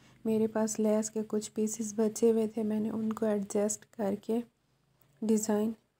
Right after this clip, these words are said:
बनाया है। और वो किस तरह से एडजस्ट किया, ये मैं आपके साथ अभी सारा शेयर करने वाली हूँ। उससे पहले फ्रेंड्स, अगर आप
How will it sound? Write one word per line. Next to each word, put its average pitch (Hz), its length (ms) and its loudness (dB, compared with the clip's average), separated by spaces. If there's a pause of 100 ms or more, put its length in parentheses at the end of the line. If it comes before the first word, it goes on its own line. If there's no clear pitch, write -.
बनाया 196 460 0
है। 202 180 -4 (1080)
और 220 60 -4
वो 214 140 2
किस 226 240 0
तरह 240 140 4
से 240 140 0
एडजस्ट 220 480 0
किया, 226 240 -2
ये 220 220 0
मैं 208 160 0
आपके 202 300 -2
साथ 214 320 -4
अभी 214 200 -6
सारा 214 400 -2 (800)
शेयर 220 320 2
करने 202 360 0
वाली 196 280 -2
हूँ। 202 180 -4 (160)
उससे 233 320 -4
पहले 214 380 0
फ्रेंड्स, 226 440 -2
अगर 226 280 -8
आप 226 80 -12